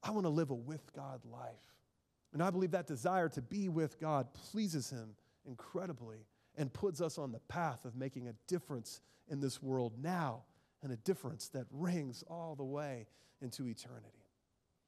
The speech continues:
So the with God journey begins here. But Enoch is far from the only person in the scriptures who lived this kind of life.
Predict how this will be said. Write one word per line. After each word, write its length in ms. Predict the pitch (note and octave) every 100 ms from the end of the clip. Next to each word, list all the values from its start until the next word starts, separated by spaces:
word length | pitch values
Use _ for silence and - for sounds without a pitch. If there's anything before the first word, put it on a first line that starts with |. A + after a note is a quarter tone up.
| _ _ _ _ _ _
So 180 | - B2+
the 80 | B2+
with 360 | F3+ - -
God 320 | F3 E3 D3+
journey 600 | A#2+ C3 D3+ C3 A2 F#2+ _ _ _ _ _ _ -
begins 420 | C3+ F#3+ F#3 C#3+
here. 380 | - C#3 A2 - _ _ _ _ _ _ _ _ _ _ _ _ _ _ _
But 80 | D3+
Enoch 320 | A#3 A3 E3 -
is 140 | -
far 240 | G#3 G#3+
from 160 | D3+ D#3+
the 60 | D3+
only 160 | D3+
person 320 | C3 D#3+ -
in 40 | C#3+
the 60 |
scriptures 460 | C3 - D#3 C3+ A#2+
who 100 | D3
lived 220 | C#3 C#3+
this 120 | C3
kind 180 | - C3+
of 60 | B2
life. 220 | C3